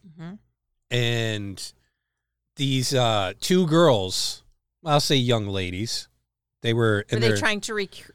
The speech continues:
Speaker 1: recruit you for their
Speaker 2: They were in their
Speaker 1: executive
Speaker 2: twenties.
Speaker 1: success program?
Speaker 2: No, we were in, we were in the break room just kinda chilling and hanging out. And basically, they start bringing up this, uh,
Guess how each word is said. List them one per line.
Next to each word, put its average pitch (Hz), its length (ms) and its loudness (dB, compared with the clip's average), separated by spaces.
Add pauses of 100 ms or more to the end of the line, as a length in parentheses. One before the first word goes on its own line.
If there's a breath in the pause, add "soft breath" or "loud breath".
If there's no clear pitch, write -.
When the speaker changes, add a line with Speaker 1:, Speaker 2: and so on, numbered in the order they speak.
Speaker 1:
recruit 202 500 -6
you 202 220 -6
for 202 180 -8
their 185 160 -6
Speaker 2:
They 139 120 6
were 131 80 4
in 131 80 4
their 127 80 4
Speaker 1:
executive 127 120 4
Speaker 2:
twenties. 135 300 2
Speaker 1:
success 185 480 -6
program? 202 320 -6
Speaker 2:
No, 339 260 8
we 196 280 6
were 233 220 6
in, 202 440 4
we 180 220 2
were 254 80 4
in 247 80 4
the 208 80 6
break 170 360 2
room 110 220 -2
just 110 200 -4
kinda 131 200 0
chilling 117 640 0 (460)
and 120 160 -4
hanging 139 320 0
out. 139 320 0 (800)
And 147 280 0
basically, 135 920 0 (300)
they 147 320 4
start 143 400 2
bringing 139 260 2
up 117 200 2
this, - 260 -4
uh, 95 460 -4